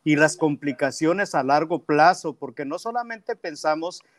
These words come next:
en las complicaciones musculares, osteomusculares, o sea que el paciente no puede caminar, no puede integrarse,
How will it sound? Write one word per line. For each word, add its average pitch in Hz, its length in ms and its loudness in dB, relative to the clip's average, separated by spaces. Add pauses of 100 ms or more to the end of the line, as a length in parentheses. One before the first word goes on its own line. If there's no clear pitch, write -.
(160)
en 151 100 0
las 151 160 0
complicaciones 156 960 -2
musculares, 160 920 2
osteomusculares, 135 1400 0 (500)
o 131 80 -4
sea 156 220 4
que 156 100 -2
el 139 80 0
paciente 156 440 0
no 165 160 2
puede 160 320 0
caminar, 135 480 0
no 160 120 0
puede 156 220 0
integrarse, 143 800 -4